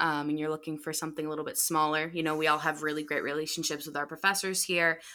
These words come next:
all great relationships with each other, very collaborative. I would say if that's what you're looking for and not to be tied down, 'cause we also have the city, I think that's a great place for you. And I also, like I said,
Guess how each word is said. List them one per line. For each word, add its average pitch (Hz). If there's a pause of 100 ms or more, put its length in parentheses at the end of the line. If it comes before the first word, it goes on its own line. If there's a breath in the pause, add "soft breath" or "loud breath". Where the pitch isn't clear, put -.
all 165
great 165
relationships 156
with 151
each 147
other, 165
very 156
collaborative. 151
I 156
would 147
say 147
if 156
that's 165
what -
you're 214
looking 262
for 285 (360 loud breath)
and 175
not 165
to -
be 170
tied 160
down, 165
'cause -
we 165
also 151
have 147
the 156
city, 160
I 147
think 160
that's 151
a 156
great 151 (380)
place 165
for 165
you. 151 (280 loud breath)
And 185
I 180
also, 170
like 160
I 156
said, 156